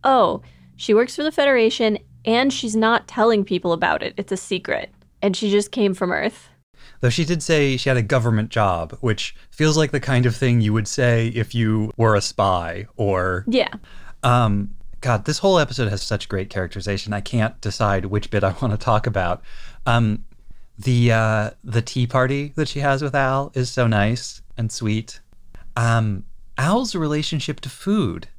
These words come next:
Speaker 2: in this episode is interesting, 'cause he doesn't eat at lunch.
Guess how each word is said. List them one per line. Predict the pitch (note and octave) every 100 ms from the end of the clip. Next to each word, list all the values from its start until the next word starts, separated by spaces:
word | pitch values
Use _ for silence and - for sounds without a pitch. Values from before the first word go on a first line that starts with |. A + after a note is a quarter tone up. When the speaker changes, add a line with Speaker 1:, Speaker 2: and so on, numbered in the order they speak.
| -
Speaker 2:
in | A2+
this | G#2+ A2
episode | G2 G2+ G#2+ G#2
is | A#2
interesting, | D3 - B2 - D2 D2 - - - - - -
'cause | B2+
he | A2 C#3 C3 B2 A#2+ -
doesn't | B2 C#3+ F3+ F3+ -
eat | C#3 C3 -
at | A#2+ A#2
lunch. | G#2 F2 G2+ - -